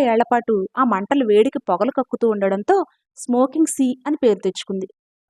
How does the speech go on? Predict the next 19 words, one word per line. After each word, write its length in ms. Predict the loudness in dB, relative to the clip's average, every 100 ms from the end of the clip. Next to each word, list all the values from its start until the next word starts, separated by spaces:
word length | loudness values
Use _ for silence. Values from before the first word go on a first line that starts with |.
| _
తర్వాత 300 | -4 0 0 0
వందేళ్ల 440 | 0 2 2 2
పాటు 300 | 2 0 0 -2 -2
ఎస్సోస్లో 500 | -8 -4 -2 0 0 0
అనేక 280 | 0 -2 -4
యుద్ధాలు 340 | -4 -2 -2
జరిగాయి. 340 | 0 -2 -4 -10 _ _ _ _
పవర్ 240 | -2 0 0
కోసం 280 | 0 0 0
జరిగిన 280 | 0 2 2
ఈ 120 | 2
పోరాటాల 540 | 0 0 0 0 -2
కాలాన్ని 540 | 0 0 0 -2 -4 -8 -6
Century 440 | -4 -4 -2 0
of 140 | 0 0
Blood 300 | 0 0 2
అంటారు. 360 | -2 -4 -8 -8 -16 _ _ _ _ -10
అగ్నిపర్వతాలు 680 | -2 0 2 2 2 0 2
పేలిన 300 | 0 0